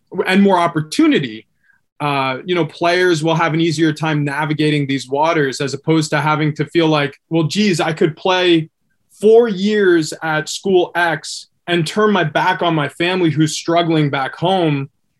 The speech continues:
who I was working a part-time job to help support our household in-, you know, income, or I can take this underhanded deal from this wealthy alumni booster, hope that my legacy isn't tarnished while I'm playing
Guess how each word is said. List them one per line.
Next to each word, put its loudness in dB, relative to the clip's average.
who 6
I 2
was 0
working 0
a 0
part-time -2
job -2
to 0
help -2
support 0
our 2
household 0
in-, -4
you 0
know, 0
income, -4
or 4
I 0
can -2
take 0
this 0
underhanded 2
deal 2
from -6
this -2
wealthy 0
alumni 0
booster, -2
hope 0
that 0
my 0
legacy -2
isn't 0
tarnished -4
while 0
I'm -2
playing -2